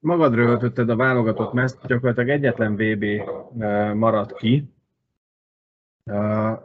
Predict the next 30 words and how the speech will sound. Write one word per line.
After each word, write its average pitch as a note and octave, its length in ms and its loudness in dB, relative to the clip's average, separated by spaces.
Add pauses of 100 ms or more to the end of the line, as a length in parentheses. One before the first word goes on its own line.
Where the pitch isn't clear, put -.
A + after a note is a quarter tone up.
(100)
viszont C3 380 0
most C3+ 180 2
nem D#3 180 4
utazol A2 360 4
az A2 120 4
olimpiai G#2 480 0
selejtezőre. G2 920 -4 (300)
Minket D3 400 0
meglepett A2+ 600 0
ez G#2 140 -4
a G#2 320 -2 (140)
hír. G#2 420 0 (1200)
Gyakorlatilag A2+ 640 2
azt A2+ 200 0
is G2+ 100 -14
mondhatom, G#2+ 400 0
hogy G#2 180 0
az G#2+ 100 -2
első G#2+ 360 2
név, G#2 280 0
ami G#2 200 0
feltűnt, G#2 500 -2
hogy G2+ 200 -4
hiányzik G2 440 -4
a G2+ 40 -4
listáról, G2+ 520 -4
az G2+ 80 -4
a G2+ 100 -4
tied F#2+ 300 -2
volt. A2 440 0